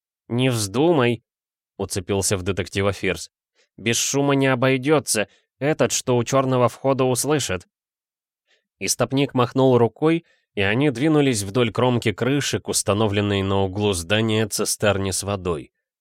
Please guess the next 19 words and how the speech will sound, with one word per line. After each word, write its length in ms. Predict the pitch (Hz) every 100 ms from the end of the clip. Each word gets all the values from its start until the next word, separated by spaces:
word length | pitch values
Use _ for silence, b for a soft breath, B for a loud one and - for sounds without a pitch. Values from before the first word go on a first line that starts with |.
| _ _ _ _ _ _ -
"Спустимся 760 | - 151 151 - 143 - 143
на 180 | 139 131
платформе 600 | 135 127 - 147 151 147
для 200 | 131 131
подъема 500 | 123 110 131 135 127
бочек". 560 | 135 127 - 98 - _ _ _ _ _ _ _ _
Фирс 320 | - 123 113
сунул 420 | - 131 123 113
пистоль 400 | - 107 - 113
за 180 | 90 101
пояс 500 | - 120 127 104 -
и 40 | 92
вытащил 500 | 95 87 - 98 92
оттуда 480 | - - 113 104
же 160 | 90 92
две 220 | 85 92
пары 340 | 82 98 98 92
Нитиных 540 | 95 90 92 92 -
перчаток. 640 | 98 90 - 98 87 80